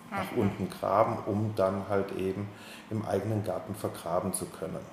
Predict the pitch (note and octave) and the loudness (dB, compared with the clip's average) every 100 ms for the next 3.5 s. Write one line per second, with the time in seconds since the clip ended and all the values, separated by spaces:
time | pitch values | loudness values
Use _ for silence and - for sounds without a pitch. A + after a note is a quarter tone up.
0 | - - - - - - G3+ F#3+ - G3+ | -16 -20 -18 -16 -14 -4 0 0 -2 -2
1 | G3 G3+ - G3+ G#3 G#3+ G#3+ G#3+ - A#3 | -2 -2 -2 -2 4 6 6 6 4 8
2 | A3+ A3+ G#3 G#3+ A3+ A3+ A3 F#3+ A#3+ - | 8 8 6 4 0 0 4 4 4 0
3 | C4 C4 C4 B3+ C4+ | -4 0 8 8 8